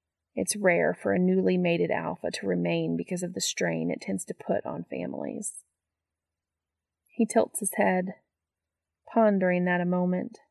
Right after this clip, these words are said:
then shrugs a shoulder to signify his lack of explanation. "As you and Joe pointed out earlier, the pamphlets are correct. A stable supply of slick from a single Omega,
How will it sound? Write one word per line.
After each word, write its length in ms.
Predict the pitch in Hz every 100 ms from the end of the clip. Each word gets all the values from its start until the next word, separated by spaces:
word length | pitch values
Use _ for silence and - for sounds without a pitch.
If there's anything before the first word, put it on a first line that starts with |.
| _ _ -
then 160 | 202
shrugs 380 | 190 196 185 185
a 60 | 190
shoulder 420 | - 190 185 175
to 80 | 175
signify 560 | - 196 185 - -
his 200 | 170 170
lack 260 | 180 170 -
of 60 | 170
explanation. 840 | 165 - 165 170 - 170 170 175 _ _ _ _ _ _ _ _ _ _ _ _ _ _ _ -
"As 180 | 180 156
you 200 | 170 143
and 140 | 156
Joe 320 | 185 180 135
pointed 380 | - 190 170 156
out 160 | 143 143
earlier, 680 | 165 143 - - - 214 _ _ _ _ _ _ -
the 80 | 214
pamphlets 480 | 202 190 - - -
are 100 | -
correct. 600 | - - - - - - _ _ -
A 60 | -
stable 400 | - 175 170 175
supply 460 | - 196 180 175
of 100 | 175
slick 420 | - - - - -
from 140 | 180
a 40 |
single 380 | 175 - 175 -
Omega, 640 | - 180 - - - -